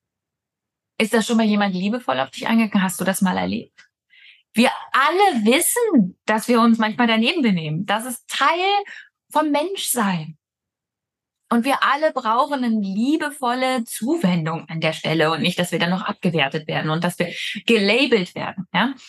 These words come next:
Also was da hinter diesen Labeln kann, kann so ab-, kann eine so abwertende Haltung sein, die uns überhaupt nicht weiterhilft, das Verhalten vom Kind wahrscheinlich noch verstärkt und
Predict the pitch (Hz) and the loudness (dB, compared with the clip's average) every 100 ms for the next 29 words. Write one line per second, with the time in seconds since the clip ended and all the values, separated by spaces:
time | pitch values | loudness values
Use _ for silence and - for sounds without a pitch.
0 | - - - 226 240 262 254 - 254 226 | -16 -8 -2 2 2 2 -2 0 -2 -2
1 | - - 214 226 311 339 277 240 233 226 | -4 0 2 2 2 0 0 2 2 2
2 | 262 233 208 214 208 - 226 208 - - | 2 0 0 -4 -8 -4 0 0 -2 -4
3 | 185 185 262 320 330 - - 277 - - | -2 2 2 2 0 0 0 0 -2 -6
4 | 202 233 208 226 220 233 - - 214 196 | -4 -2 -2 0 0 0 -2 -2 -4 -2
5 | 196 202 196 240 240 185 156 156 - 151 | 0 0 2 2 0 -4 -6 -6 -4 -2
6 | 143 143 151 - _ - - _ _ _ | -2 -4 -8 -16 _ -20 -20 _ _ _
7 | _ - 220 220 202 - - _ - 247 | _ 2 4 6 2 -2 -12 _ 0 2
8 | 226 330 415 302 277 262 202 196 160 156 | 4 4 4 4 4 2 0 -2 -2 -2
9 | 151 175 208 - 220 - - 233 208 269 | -2 0 0 0 0 -2 0 0 4 4
10 | 392 403 370 - 254 240 302 302 214 208 | 2 -2 -8 0 2 2 0 0 -2 -2
11 | - 240 277 359 370 359 294 262 262 - | -2 0 0 -2 -2 -2 2 2 2 -4
12 | - 233 190 180 - - - 320 349 185 | -2 2 2 2 -2 -2 -2 0 2 2
13 | 151 - - - - _ _ _ _ _ | 0 -4 -10 -16 -16 _ _ _ _ _
14 | _ _ - - - - _ _ _ - | _ _ -20 -16 -16 -18 _ _ _ 2
15 | 269 349 427 480 - | 4 4 0 -6 -10